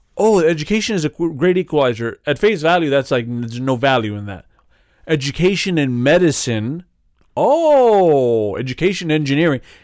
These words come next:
education in a trade. You actually delve deep into, okay, I need an education, apparently. What will bode well for me?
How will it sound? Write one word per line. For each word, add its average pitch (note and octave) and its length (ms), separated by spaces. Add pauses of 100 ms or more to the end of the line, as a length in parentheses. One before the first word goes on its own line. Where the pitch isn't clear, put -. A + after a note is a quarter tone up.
(240)
education F3 640
in D#3+ 140
a F3+ 60
trade. F3 680 (760)
You F#3 580
actually F3 560
delve D3+ 360
deep D#3+ 200
into, C#3+ 240
okay, D3 540 (680)
I B2+ 140
need C#3 180
an C#3 100
education, D3 720
apparently. A#2+ 680 (720)
What C3+ 420
will C#3+ 180
bode C3 320
well A#2+ 460 (100)
for C#3 380
me? D3+ 500